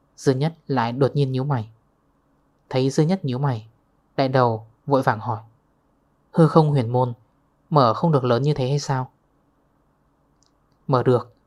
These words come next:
Dư Nhất gật đầu. "Chỉ là cửa hang khổng lồ như vậy,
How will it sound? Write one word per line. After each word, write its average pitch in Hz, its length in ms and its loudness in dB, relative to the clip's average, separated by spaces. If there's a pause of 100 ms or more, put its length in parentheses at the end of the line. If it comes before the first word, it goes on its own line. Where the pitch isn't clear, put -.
(260)
Dư 143 140 2
Nhất 151 220 0
gật 131 160 0
đầu. 110 300 -2 (640)
"Chỉ - 160 2
là 120 380 -2
cửa 120 140 0
hang 139 200 -2
khổng 117 200 -2
lồ 113 120 -2
như 120 160 -4
vậy, 113 180 -4